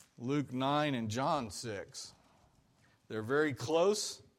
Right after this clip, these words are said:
John gives a little different perspective from a little earlier point in the account. But we know from verse thirty-two here in Mark that Jesus is withdrawing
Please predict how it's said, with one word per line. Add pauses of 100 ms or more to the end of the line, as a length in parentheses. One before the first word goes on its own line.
(680)
John
gives
a
little
different
perspective
from
a
little
earlier
point (840)
in (240)
the
account. (1400)
But
we
know
from (380)
verse
thirty-two
here
in
Mark
that
Jesus
is (100)
withdrawing